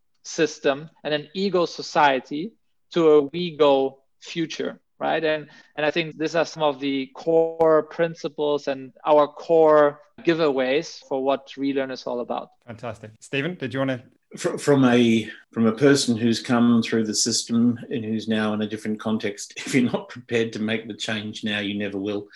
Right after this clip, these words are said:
Speaker 3: I think one of the most encouraging things I ever heard was a,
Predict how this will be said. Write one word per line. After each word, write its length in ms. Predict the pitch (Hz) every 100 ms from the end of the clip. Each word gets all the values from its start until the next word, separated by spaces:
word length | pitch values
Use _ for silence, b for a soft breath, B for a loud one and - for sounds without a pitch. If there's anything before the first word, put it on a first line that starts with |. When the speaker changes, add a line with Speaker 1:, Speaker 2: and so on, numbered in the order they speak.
| B B B
Speaker 3:
I 40 | 120
think 140 | 143
one 80 | 143
of 60 |
the 60 | 123
most 240 | 123 120 123
encouraging 640 | 110 135 131 120 117 113
things 220 | 107 110
I 140 | 107 113
ever 140 | 113
heard 340 | 101 107 101 101
was 360 | 104 101 - B B B B B 131
a, 440 | 117 110 113